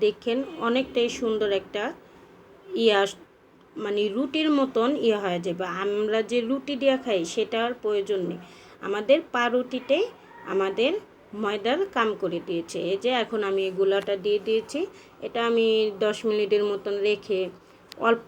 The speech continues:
জালে এটাকে ভালোভাবে ভেজে রেখে দিব। তারপরে এটাকে এখন উল্টিয়ে নিব। উল্টিয়ে নেওয়ার পরে আমি এই আবারও উল্টিয়ে নিলাম, দুইবার উল্টাবেন।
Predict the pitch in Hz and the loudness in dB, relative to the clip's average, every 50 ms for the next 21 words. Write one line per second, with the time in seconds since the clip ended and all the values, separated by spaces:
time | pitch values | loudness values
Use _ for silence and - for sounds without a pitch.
0 | 247 233 233 226 233 220 214 214 208 214 262 339 - - - - - - - - | 2 2 4 4 2 2 4 4 4 4 2 0 -2 -6 -18 -20 -20 -12 -10 -6
1 | 175 180 196 202 202 233 233 208 196 185 185 202 196 214 214 208 233 247 240 196 | -4 -2 -2 0 0 0 0 0 0 0 0 0 0 0 0 2 2 0 0 2
2 | 202 202 185 185 185 220 254 339 403 - - - - - - - 190 196 196 196 | 0 0 0 2 2 2 2 2 0 -4 -12 -20 -20 -20 -6 0 2 2 2 2
3 | 220 196 180 202 190 175 190 226 277 - - - 190 175 175 180 165 165 165 165 | 0 0 2 0 2 2 2 0 0 -2 -2 -4 -4 -2 -2 -2 -2 -2 -2 -4
4 | - - - - - - - - - - - - - - - - - - - - | -4 -8 -12 -20 -20 -20 -20 -20 -20 -20 -20 -20 -20 -20 -20 -20 -20 -20 -20 -20
5 | - - - - - - 220 196 - 226 220 - 240 233 226 226 226 - 247 240 | -20 -20 -20 -18 -8 -8 -6 -4 -2 -4 -2 -2 0 0 0 0 -2 -2 -2 0
6 | 269 311 330 - - 262 269 269 262 262 254 247 240 233 214 190 175 175 175 175 | 0 0 0 0 0 2 2 2 2 2 2 4 4 4 4 4 2 0 0 2
7 | - 208 226 233 226 - 240 233 233 240 233 233 220 220 220 220 214 - - 208 | 4 4 2 2 2 2 4 4 4 4 4 4 4 4 4 2 0 0 0 2
8 | 202 190 190 202 240 285 - - - - - - - - - - - - - - | 2 4 4 2 2 0 -6 -14 -18 -18 -18 -20 -20 -20 -20 -20 -20 -16 -8 -4
9 | 190 190 190 190 202 226 269 - - - - - 202 196 196 - - - - - | 0 0 2 2 0 0 -2 -6 -12 -16 -6 -4 -2 -2 -2 -6 -12 -20 -20 -20
10 | - - - - - - - - - - - - - - - 214 214 202 220 226 | -20 -20 -20 -20 -20 -20 -20 -20 -20 -20 -20 -20 -20 -8 -4 -2 2 2 4 6
11 | 226 233 240 240 240 233 - 240 226 220 220 226 220 214 202 196 196 233 302 339 | 6 6 6 4 2 0 0 2 4 6 6 6 6 4 4 4 2 2 0 -2
12 | - - - - - - - - - 185 185 220 233 240 202 226 233 262 277 277 | -4 -10 -20 -20 -20 -20 -20 -18 -14 -4 -2 0 0 2 4 4 6 6 4 4
13 | - - - 226 233 220 - 226 214 208 196 175 180 - | 0 0 0 0 2 2 2 2 2 0 0 -2 -4 -6